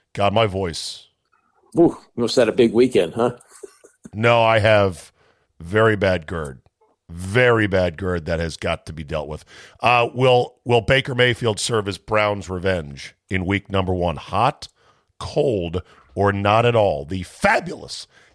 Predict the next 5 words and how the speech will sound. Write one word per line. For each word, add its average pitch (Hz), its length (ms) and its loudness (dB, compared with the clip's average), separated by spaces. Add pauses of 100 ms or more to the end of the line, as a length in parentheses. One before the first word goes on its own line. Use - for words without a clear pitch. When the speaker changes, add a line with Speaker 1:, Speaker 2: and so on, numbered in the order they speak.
(140)
Speaker 1:
episodic 127 720 2
reality 123 400 -6
show 113 260 4
about 104 280 4
quarterbacks 101 600 0